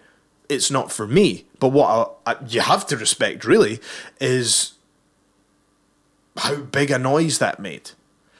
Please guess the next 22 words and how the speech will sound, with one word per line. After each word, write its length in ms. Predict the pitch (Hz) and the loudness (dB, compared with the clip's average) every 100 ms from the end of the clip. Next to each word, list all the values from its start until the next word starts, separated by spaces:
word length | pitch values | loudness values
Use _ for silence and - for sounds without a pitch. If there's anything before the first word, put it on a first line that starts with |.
| - _ _ | -20 _ _
how 220 | - 143 127 | -2 0 0
effective 520 | 120 143 107 139 - | 0 0 -2 -6 -2
that 200 | 123 127 | -2 -4
was 180 | 135 120 | -8 -10
in 100 | 117 | -12
getting 280 | - 131 | -14 -12
booked 480 | 110 156 - - - _ _ - | -4 -2 -2 -6 -14 _ _ -6
and 180 | 117 | -4
making 320 | 131 139 151 135 | -4 -6 -4 -2
money 380 | 147 147 117 - - | 0 0 -2 -8 -12
and 140 | 117 120 | -6 -2
selling 400 | - 139 135 127 | -2 -2 -2 0
merchandise 640 | 139 143 - 131 110 98 - - | 0 -2 -4 -2 -2 -4 -12 -8
and 200 | 117 117 | -6 2
building 320 | 135 139 135 | 4 6 4
a 60 | 120 | 2
fan 340 | - 131 143 | 0 0 0
base 200 | 123 104 - - | -4 -6 -12 -10
and 180 | 127 120 | -8 0
building 340 | 117 113 120 | 2 4 2
a 60 | 120 | 0
brand. 480 | 113 147 151 110 | 2 2 2 -2